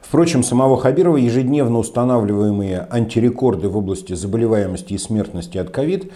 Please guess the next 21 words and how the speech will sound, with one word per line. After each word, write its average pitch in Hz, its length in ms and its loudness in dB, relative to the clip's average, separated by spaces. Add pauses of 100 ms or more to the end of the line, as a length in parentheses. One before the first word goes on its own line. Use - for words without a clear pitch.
(160)
совсем 113 440 2
не 113 80 0
волнуют. 107 540 0 (100)
По 104 80 -6
крайней 143 320 0
мере, 175 340 2
складывается 123 540 2
такое 120 300 -2
впечатление, 170 580 -4
потому 123 360 -2
что, - 340 -2 (460)
например, 120 440 2
на 117 140 -2
прошлой 117 380 -2
неделе 160 520 0
Радий 117 300 0
Фаритович 147 680 -2
разрешил 147 720 2
проведение 113 920 -4 (220)
очередного 104 720 -2
этапа 101 580 -2